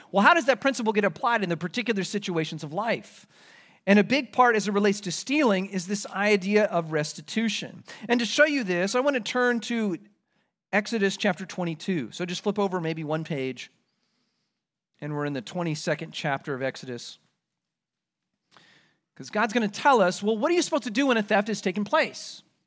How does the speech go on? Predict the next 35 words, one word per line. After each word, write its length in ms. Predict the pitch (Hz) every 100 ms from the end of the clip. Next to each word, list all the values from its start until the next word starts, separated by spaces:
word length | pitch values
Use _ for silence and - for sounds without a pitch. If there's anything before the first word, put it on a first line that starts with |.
| _ -
As 120 | 156
we 80 | 156
consider 320 | 165 233 208
that, 240 | 170 170 165
we'll 320 | 170 156 - - _
uncover 540 | 170 180 208 214 185 170
a 40 |
bit 160 | 156 180
more 380 | 170 170 156 - - _ _ _ _ _ _ _ _ _ _ _ _ _ _ _
what, 240 | 170 160 160
what 180 | 185
this 140 | 185 202
underlying 340 | 196 180 160
principle 300 | 175 165 147
is 80 | 143
all 120 | 135
about. 540 | 123 151 151 104 - - _ _ _ - _
But 120 | 240 254
you'll 80 |
see 240 | 220 302 294
when 180 | 233 202
theft 300 | 285 285 233
has 160 | 208
taken 340 | - 214 196 165
place, 480 | - 214 170 -
it's 220 | 196 - 208
all 180 | 226
about 420 | 226 185 175 - -
restitution. 920 | 151 165 - - - 208 - 170 117 - _ _ _ _ _ _ -
It's 80 | 202
all 140 | 233
about 280 | 208 196 -
paying 320 | - 214 208
it 140 | 185 151
back. 420 | 151 - -